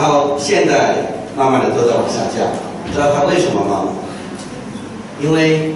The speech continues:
温哥华的犯罪率在近几年有很多的提升，啊，犯罪率有很多的，很多的提升。它的原因就是因为它很多的一些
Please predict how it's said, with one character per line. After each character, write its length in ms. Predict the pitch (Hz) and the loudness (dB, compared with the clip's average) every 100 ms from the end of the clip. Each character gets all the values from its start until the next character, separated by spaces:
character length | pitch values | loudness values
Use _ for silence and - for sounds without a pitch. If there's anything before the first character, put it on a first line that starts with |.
| 165 | -2
温 100 | 175 | 0
哥 180 | 196 | 2
华 200 | 190 - | 2 2
的 160 | - - | 2 0
犯 160 | 135 131 | 0 2
罪 120 | 127 | 2
率 280 | 127 - - - - - - - - - - | 0 0 -2 -4 -8 -10 -12 -12 -14 -12 -4
在 240 | 131 107 | -2 -2
近 320 | - 104 101 | -2 -2 0
几 240 | - 101 95 | 0 -2 -4
年 240 | 92 107 | -4 0
有 80 | 104 | 0
很 240 | 101 101 | 0 -2
多 80 | 98 | -2
的 160 | 98 95 | -2 -4
提 80 | 98 | -6
升， 160 | 90 90 85 - - - - - - - | -6 -8 -8 -10 -10 -10 -12 -12 -12 -12
啊， 160 | - - - - - | -10 -10 -10 -10 -8
犯 180 | - 160 | 0 0
罪 120 | 156 | 2
率 240 | 156 147 135 | 2 4 2
有 100 | 127 | 2
很 160 | - | 0
多 160 | 104 113 | 0 0
的， 160 | 113 - - - | 0 0 -2 -6
很 180 | - 104 | -6 -2
多 120 | 120 | 0
的 80 | 120 117 | 2 2
提 100 | - | 0
升。 200 | - 156 185 | 0 0 2
它 80 | 202 | 2
的 60 | |
原 340 | 175 135 135 156 | 4 4 4 6
因 160 | 160 | 4
就 140 | - 156 | 2 0
是 100 | 143 | 2
因 300 | 131 131 139 | 2 2 2
为 420 | - 95 95 95 - - | 2 2 0 -4 -8 -8
它 120 | - 135 | -4 -2
很 260 | 117 98 | 0 0
多 160 | - 160 | 2 4
的 80 | 143 | 4
一 160 | 135 | 2
些 540 | - 123 117 113 113 | 0 0 0 0 0